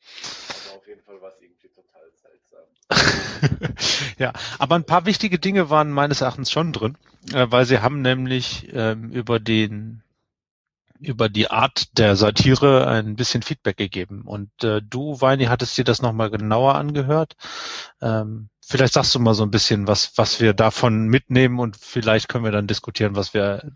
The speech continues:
Speaker 2: aus, aufgrund des, auf Grundlage des Feedbacks auch verändern möchten.
Speaker 1: Also, ähm, äh, wie gesagt, äh, sie haben einfach, äh, alles, was wir so, ähm, also ich weiß jetzt nicht, wie viel Podcasts von uns sie gehört haben,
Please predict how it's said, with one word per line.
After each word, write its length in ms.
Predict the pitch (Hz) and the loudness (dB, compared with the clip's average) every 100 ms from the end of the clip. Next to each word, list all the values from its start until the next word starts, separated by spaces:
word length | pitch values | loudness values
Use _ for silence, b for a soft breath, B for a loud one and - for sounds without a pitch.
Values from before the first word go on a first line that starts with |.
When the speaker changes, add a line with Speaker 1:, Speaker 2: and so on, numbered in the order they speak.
| - | -14
Speaker 2:
aus, 360 | - 127 120 - | -2 2 2 0
aufgrund 400 | 127 - 131 131 | -4 -2 0 0
des, 280 | 123 - - | -2 -8 -6
auf 200 | 135 123 | -2 -2
Grundlage 380 | - 139 139 120 | 0 2 4 4
des 140 | 110 | 2
Feedbacks 420 | - 127 110 98 123 | 0 0 0 2 2
auch 140 | 110 | 2
verändern 360 | - 113 101 95 | 0 2 2 0
möchten. 300 | 92 - 107 B B B B B - - - - - - - | -2 -6 -4 B B B B B -6 -6 -6 -12 -12 -18 -6
Speaker 1:
Also, 260 | 139 139 139 139 | -2 2 2 4
ähm, 580 | 151 151 151 151 151 151 170 - - - | 2 0 -2 -6 -6 -8 -12 -20 -10 -4
äh, 760 | 123 120 120 117 113 - - - - - _ _ _ _ _ | 2 4 4 2 -2 -6 -8 -12 -20 -20 _ _ _ _ _
wie 80 | 127 | 0
gesagt, 420 | 139 127 113 - | 2 4 2 0
äh, 80 | 113 | -8
sie 180 | - 123 | 0 0
haben 180 | 139 143 | 0 -2
einfach, 600 | 123 123 - 123 - - | -2 -2 -2 -2 -4 0
äh, 220 | 110 104 - | 2 2 0
alles, 360 | 104 123 135 - | 2 4 2 2
was 220 | 117 - | -2 0
wir 140 | 117 113 | -2 -2
so, 920 | - - 113 110 113 110 110 104 101 | -12 -10 -6 -2 0 0 0 -2 -4
ähm, 140 | 98 | -6
also 220 | 110 104 113 | -6 -4 -6
ich 100 | - - | -4 0
weiß 140 | 110 127 | 0 0
jetzt 160 | 120 | -2
nicht, 180 | 127 - | -4 -4
wie 80 | 117 | -10
viel 220 | - 117 113 _ | -8 -8 -10 _
Podcasts 500 | 120 - - 107 - | -4 -2 -2 -4 -4
von 140 | - | -14
uns 180 | 104 107 | -12 -12
sie 100 | 101 | -16
gehört 260 | 95 107 104 | -4 -2 0
haben, 200 | 113 | -2